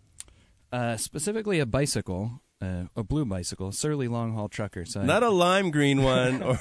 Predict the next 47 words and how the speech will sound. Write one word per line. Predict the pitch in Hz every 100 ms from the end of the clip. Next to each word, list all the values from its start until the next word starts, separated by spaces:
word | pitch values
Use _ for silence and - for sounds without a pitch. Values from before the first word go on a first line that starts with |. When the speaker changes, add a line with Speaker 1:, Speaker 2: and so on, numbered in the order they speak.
| 180
Speaker 2:
an | 165
orange | 147 151 196 220
one. | 226 220 208
You | 165
mean | 156 139
a |
blue | 120 131 175 175
bicycle? | 139 123 107 98 104 87 80
Speaker 1:
It |
was, | 101
it | 147
was | 147
blue. | 117 120 110 120
Speaker 2:
<laughs> | 107 - 104 - - -
Speaker 1:
Uh, | 104 95 -
well, | 165
that's | 170
like | 175 147
what | 143
they | 131
have | 120 113
out | 104
there | 117
is | 101
the | 92
city | - 131 98
bikes. | 90 90 - - - - -
Yeah, | 190
I | 127
rode, | 147 -
I | 151
rode | 170
a | 185
bike | 160 165
out | 160 147
here. | 156 165 160 -
I |
was | 113 -
kinda | 131 113
ready | 117 120
to | 120
make | 117 117
some | - 117
moves. | 110 127 156 101
And, | 95 95
uh, | 98
Speaker 2:
Wait, | 156 147